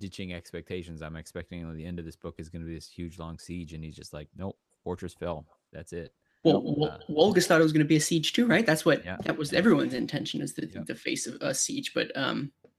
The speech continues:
Speaker 3: But the
Speaker 2: one of the
Speaker 3: demons
Speaker 2: Herald
Speaker 3: win. Smash
Speaker 2: Yeah,
Speaker 3: it
Speaker 2: the Her-
Speaker 3: down.
Speaker 2: Exactly. Herald, the Herald, uh, is on a, on a timeline. They only got a couple months to find Nagash, and so that's why they're, they're pushing forward. And that's a big internal struggle between the two of them. We don't need to get too much into it, but just basically they're, they're the,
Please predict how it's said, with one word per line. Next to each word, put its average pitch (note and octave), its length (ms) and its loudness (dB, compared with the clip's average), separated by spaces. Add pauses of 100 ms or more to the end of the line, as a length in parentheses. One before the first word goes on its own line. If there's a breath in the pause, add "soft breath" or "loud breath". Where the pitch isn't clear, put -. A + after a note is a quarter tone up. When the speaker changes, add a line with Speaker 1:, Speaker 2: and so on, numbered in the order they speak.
(160)
Speaker 3:
But G2+ 80 4
the G#2 80 8
Speaker 2:
one E3 40 6
of D#3 40 4
the G#2 60 8 (100)
Speaker 3:
demons B2+ 60 4 (120)
Speaker 2:
Herald B2 60 2 (160)
Speaker 3:
win. F2+ 100 -8 (140)
Smash - 300 4
Speaker 2:
Yeah, D3 60 6
Speaker 3:
it C#3 40 2
Speaker 2:
the - 60 -2
Her- D3 80 -4
Speaker 3:
down. C3+ 260 -6 (320)
Speaker 2:
Exactly. G3+ 280 -2
Herald, D3+ 400 4
the C#3+ 280 2
Herald, D3 420 2 (120)
uh, - 240 -4 (160)
is D#3+ 180 -2
on G#3+ 120 0
a, A3 80 -6 (100)
on G#3+ 80 2
a G3+ 60 -2
timeline. E3+ 440 2
They D3+ 60 4
only F3+ 140 4
got F#3 100 0
a E3+ 40 0
couple F3 260 0
months D#3+ 180 4
to D3 80 -8
find D3 260 0
Nagash, - 360 0
and - 100 -2
so - 100 -2
that's - 200 0
why - 80 0
they're, - 200 -4
they're C#3+ 140 0
pushing D3+ 420 0
forward. C#3 280 2
And C#3+ 80 2
that's C#3+ 160 2
a - 20 -2
big C3+ 240 2
internal B2 480 -2 (240 loud breath)
struggle - 380 -2
between D3+ 320 -2
the D3 100 -2
two - 220 -4
of - 80 -4
them. - 100 -2
We D3+ 60 2
don't C#3 100 2
need C3+ 140 -2
to C3 40 0
get - 140 -4
too D3 100 -2
much - 200 -4
into - 160 -2
it, - 100 -4
but C3 100 -2
just - 140 -2
basically C#3 320 0
they're, - 260 0
they're - 160 -4
the, - 200 -10